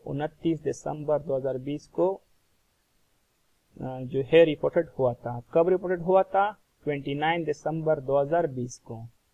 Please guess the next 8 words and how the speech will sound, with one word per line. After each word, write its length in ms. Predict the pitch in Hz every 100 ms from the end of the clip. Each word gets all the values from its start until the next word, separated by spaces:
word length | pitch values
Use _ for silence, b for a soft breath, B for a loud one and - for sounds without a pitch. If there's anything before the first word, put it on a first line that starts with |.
| _ _ _ _ _ _ _ _ _ _ _ _ _ _ _ _ _
क्वेश्चन 220 | 160 190
number 180 | 180 180
fourteen 400 | 170 165 185 190
है, 260 | 180 190 190 _ _ _ -
Chief 200 | 196 190 -
of 160 | 175 170 -
Army 260 | 170 175 175 175
Staff 260 | 170 165